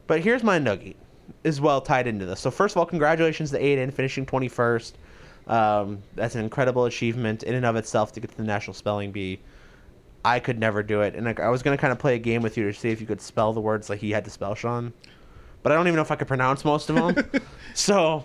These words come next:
Speaker 2: Or you
Speaker 1: anyway.
Speaker 2: could, or you could give them to me in a sentence.
Speaker 1: I definitely couldn't give you most of these in a
Speaker 2: <laughs>
Speaker 1: sentence. Um, but here's the problem with this and why it's my noogie. So, I don't know if this comes from a couple years back where they had, like, three or four or f-,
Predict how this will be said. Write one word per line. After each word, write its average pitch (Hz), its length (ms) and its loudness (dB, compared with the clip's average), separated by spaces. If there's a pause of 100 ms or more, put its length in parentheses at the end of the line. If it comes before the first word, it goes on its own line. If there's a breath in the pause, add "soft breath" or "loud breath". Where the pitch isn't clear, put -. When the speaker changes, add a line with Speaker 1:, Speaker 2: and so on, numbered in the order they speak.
Speaker 2:
Or - 100 2
you 143 60 6
Speaker 1:
anyway. 160 300 4
Speaker 2:
could, 147 60 0
or 160 60 6
you 143 80 0
could 131 140 -2
give 131 140 2
them 127 160 0
to 127 80 0
me 131 100 2
in 127 100 0
a 120 60 -2
sentence. 127 560 -2 (680 loud breath)
Speaker 1:
I 196 120 4
definitely 196 340 2
couldn't - 140 2
give 285 100 2
you - 60 6
most - 240 2
of - 60 4
these 285 140 4
in 127 140 -2
a - 40 4
Speaker 2:
<laughs> - 20 2
Speaker 1:
sentence. 117 580 0 (800 loud breath)
Um, 131 540 2 (340)
but 220 160 4
here's 311 220 2
the 302 80 0
problem 226 600 2 (180)
with 175 240 2
this 127 280 2
and 147 160 2
why 185 180 4
it's 180 120 -4
my 160 140 2
noogie. 131 420 0 (880 loud breath)
So, 214 600 2 (680)
I 196 100 4
don't 240 200 2
know 233 100 4
if 233 80 0
this 226 160 -2
comes 208 280 0
from 185 160 0
a 170 40 0
couple 180 240 0
years 156 300 0
back 151 440 2
where 139 120 2
they 135 140 4
had, 143 220 2
like, 127 200 0
three 139 320 0
or 143 80 2
four 127 440 0
or 104 100 -10
f-, - 80 -14